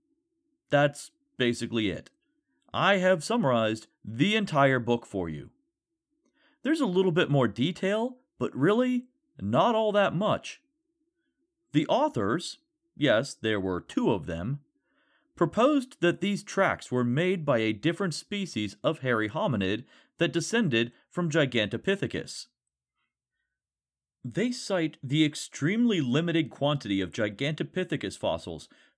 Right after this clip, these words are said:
to demonstrate that, as a species, it didn't readily fossilize, so we can't determine with any accuracy how far it spread throughout the ancient world.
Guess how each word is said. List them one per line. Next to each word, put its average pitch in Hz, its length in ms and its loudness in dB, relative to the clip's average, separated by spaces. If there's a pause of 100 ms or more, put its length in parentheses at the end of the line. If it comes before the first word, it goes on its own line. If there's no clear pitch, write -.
to 165 160 -4
demonstrate 170 760 -2
that, 120 340 -4 (280)
as 117 240 -2
a 131 100 0
species, 123 720 -4 (420)
it 180 300 -4
didn't 151 340 2
readily 117 500 0
fossilize, 95 800 -4 (460)
so - 200 0
we 190 120 0
can't 220 360 -4
determine 165 580 0
with 110 240 -4
any 156 240 0
accuracy 120 800 -2 (240)
how 202 260 -4
far 208 380 0
it 175 160 2
spread 135 520 -2 (200)
throughout 143 420 2
the 117 160 0
ancient 98 380 -6
world. 90 380 -2